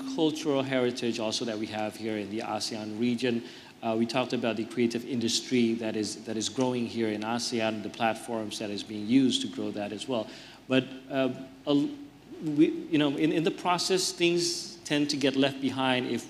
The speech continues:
we, again, put them in the back burner. There are people who are unfamiliar with the technology. There are people who do not have the access. And then it, the technology or the projects become less inclusive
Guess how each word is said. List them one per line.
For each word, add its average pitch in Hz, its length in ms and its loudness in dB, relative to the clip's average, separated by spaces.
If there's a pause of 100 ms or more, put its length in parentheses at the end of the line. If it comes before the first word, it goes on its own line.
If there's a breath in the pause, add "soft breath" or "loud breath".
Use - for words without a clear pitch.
we, 120 320 6
again, 123 300 0
put 120 200 -2
them 120 160 0
in 113 60 0
the 110 80 -2
back 117 340 2
burner. 113 360 0
There 120 160 0
are 127 80 2
people 156 340 0
who 135 140 -2
are 123 120 0 (160)
unfamiliar 135 560 2
with 117 140 0
the 113 60 -4
technology. 156 760 0 (340 loud breath)
There 127 100 -2
are 120 40 0
people 131 400 0
who 123 380 0
do 127 180 -4
not 127 160 -2
have 113 260 -4
the 117 160 -6
access. 147 720 -2 (340 loud breath)
And 127 340 0 (160)
then 135 520 0 (400)
it, 131 400 -2
the 123 100 2
technology 131 720 0
or 127 380 2 (100)
the 120 80 -6
projects 120 440 0
become 117 340 -4
less 120 200 0
inclusive 120 460 -2